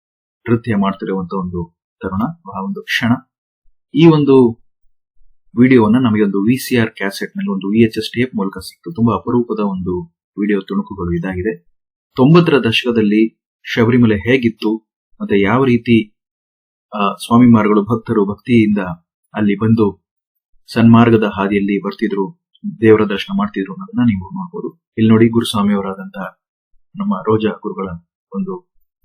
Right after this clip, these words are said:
ಪೇಟೆ ತುಳ್ಳಲ್ ನೃತ್ಯದ ಅಪರೂಪದ ಒಂದು ವಿಡಿಯೋ ಕ್ಷಣಗಳನ್ನ ನೀವಿಲ್ಲಿ ನೋಡ್ತಾ ಇದ್ದೀರಾ, ಇಲ್ಲಿ ಕಾಣ್ತಾ ಇದ್ದೀರಾ. ತುಂಬಾ ಹರ್ಷದಿಂದ, ಖುಷಿಯಿಂದ, ಸಂತೋಷದಿಂದ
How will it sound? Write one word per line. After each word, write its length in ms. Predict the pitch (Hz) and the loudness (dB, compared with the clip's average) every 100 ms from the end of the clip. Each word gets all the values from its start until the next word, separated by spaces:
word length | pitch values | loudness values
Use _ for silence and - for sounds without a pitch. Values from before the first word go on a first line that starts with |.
| - | -16
ಪೇಟೆ 240 | - 110 110 | -4 -4 -4
ತುಳ್ಳಲ್ 340 | 104 90 90 | -6 -10 -10
ನೃತ್ಯದ 380 | 87 110 - 104 | -10 -12 -8 -6
ಅಪರೂಪದ 680 | 90 - - - 139 127 110 | -6 -12 -8 0 2 2 -4
ಒಂದು 480 | 95 90 87 87 _ _ _ _ 110 | -4 -6 -8 -12 _ _ _ _ 0
ವಿಡಿಯೋ 300 | 110 107 87 | 2 2 -2
ಕ್ಷಣಗಳನ್ನ 560 | - - 101 95 92 | -10 -8 -6 -6 -8
ನೀವಿಲ್ಲಿ 480 | 95 95 92 90 85 | -8 -6 -6 -8 -10
ನೋಡ್ತಾ 340 | - 87 87 90 | -10 -10 -8 -6
ಇದ್ದೀರಾ, 240 | 98 113 | -6 -6
ಇಲ್ಲಿ 140 | 120 | -6
ಕಾಣ್ತಾ 340 | 104 87 87 87 | -6 -8 -8 -8
ಇದ್ದೀರಾ. 240 | 90 104 - _ _ _ _ _ _ | -8 -8 -12 _ _ _ _ _ _
ತುಂಬಾ 220 | 135 123 113 92 - _ _ _ _ _ 117 | 0 2 4 0 -8 _ _ _ _ _ -8
ಹರ್ಷದಿಂದ, 460 | - 123 107 98 110 113 _ _ _ _ - | -6 -4 -4 -4 -6 -12 _ _ _ _ -8
ಖುಷಿಯಿಂದ, 440 | 143 139 117 95 95 - _ | -4 -2 -2 -2 -6 -12 _
ಸಂತೋಷದಿಂದ 800 | - 110 113 127 120 110 95 | -4 -2 -2 -2 -4 -4 -6